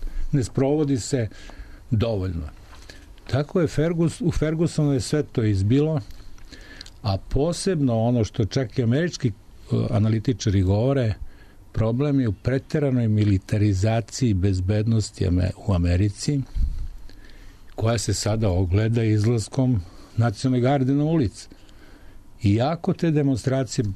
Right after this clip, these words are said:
bar prema ono što sam ja čitao, su bile više nasilne sa obe strane nego masovne. Ali je bojazan da bi taj bunt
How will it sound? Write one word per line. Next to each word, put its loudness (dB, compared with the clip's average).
bar 2
prema 0
ono 2
što -6
sam -2
ja 0
čitao, -2
su -2
bile 4
više 2
nasilne 2
sa -2
obe 0
strane 0
nego 2
masovne. 0
Ali 2
je 2
bojazan 2
da 2
bi 2
taj 0
bunt 0